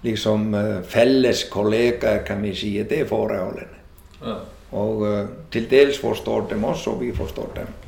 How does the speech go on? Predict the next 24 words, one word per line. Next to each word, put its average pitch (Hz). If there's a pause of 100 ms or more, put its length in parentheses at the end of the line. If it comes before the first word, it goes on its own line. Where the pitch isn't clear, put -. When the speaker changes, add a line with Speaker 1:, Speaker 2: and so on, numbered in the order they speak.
(100)
Speaker 2:
Ja. 117 (480)
Speaker 1:
Ja. - (640)
Speaker 2:
Men, 113
men 104
for 160
at 131
have 113
rendrift, - (100)
øh, 98 (320)
i -
Grønland 117 (160)
og 95
i 90
Sydgrønland, 92 (1160)
nu 101
har 110
der 110
jo 95
været 90
besluttet 104
mange 98
ting, 95 (100)
øh, -
politisk, 98